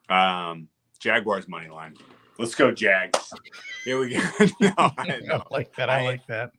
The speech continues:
Speaker 1: I, I do think the Jags are the right side here. Uh,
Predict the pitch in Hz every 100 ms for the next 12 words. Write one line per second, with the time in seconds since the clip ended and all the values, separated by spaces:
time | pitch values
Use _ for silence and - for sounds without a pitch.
0 | - 113 - 110 113 107 113 123 104 92
1 | 82 85 82 82 80 78 78 78 76 78
2 | 76 73 _ _ _ - 87 82